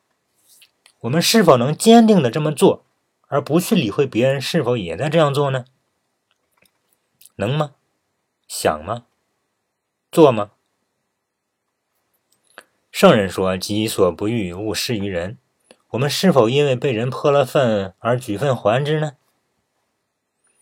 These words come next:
如果我们坚信自己的能力而欢喜地做下去，如果我们不去理会那些所谓的借口而坚定自己的方向，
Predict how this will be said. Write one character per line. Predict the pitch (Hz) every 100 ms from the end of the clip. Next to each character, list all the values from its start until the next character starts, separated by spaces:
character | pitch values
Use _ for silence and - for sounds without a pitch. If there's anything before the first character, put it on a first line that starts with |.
| _ _ _ _ _ _
如 | 131 190
果 | 175
我 | 95
们 | 98
坚 | 110 175 185
信 | 175 117
自 | 107
己 | 98
的 | 87
能 | 80 87
力 | 101
而 | 90
欢 | 104 - 156
喜 | 139 92
地 | 80
做 | - 85
下 | 82
去， | 76 - _ _ _ _ _ _ _
如 | 127 170
果 | 175
我 | 143 90
们 | 107
不 | 104 - 131
去 | - 214
理 | 143 92
会 | -
那 | 101
些 | 95
所 | 117 - 82
谓 | 104 139
的 | 110
借 | - 127
口 | 92 82
而 | 90
坚 | - 151 151
定 | 139
自 | 95 104
己 |
的 | 82
方 | 82 107 107
向， | 104 73